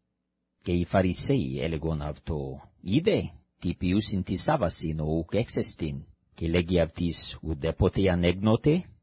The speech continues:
τι ποιήσιν Δαβίδ, ότι εκριανέσκην και επίνασεν αυτός, και ημετ' αυτού,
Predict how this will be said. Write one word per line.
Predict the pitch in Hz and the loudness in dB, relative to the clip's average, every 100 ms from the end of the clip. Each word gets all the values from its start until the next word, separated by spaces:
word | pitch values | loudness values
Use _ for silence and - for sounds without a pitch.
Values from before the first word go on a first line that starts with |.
| - | -2
τι | 110 110 | 2 4
ποιήσιν | - 110 95 110 95 | 6 6 6 4 4
Δαβίδ, | 87 80 90 170 196 - _ - | 4 4 2 2 -2 -6 _ -2
ότι | 90 92 92 | 2 4 4
εκριανέσκην | 87 - 92 90 87 95 - - 120 196 208 | 2 2 4 6 6 4 2 0 -2 -2 -6
και | - 82 78 76 71 - _ | -2 0 2 0 -2 -6 _
επίνασεν | - 82 98 98 90 - 101 | -12 -2 0 2 2 2 2
αυτός, | 90 - 98 170 - - | 0 2 0 0 -6 -6
και | 80 | 0
ημετ' | 85 87 90 - | 2 4 2 2
αυτού, | 87 - 104 156 | 0 0 -2 -2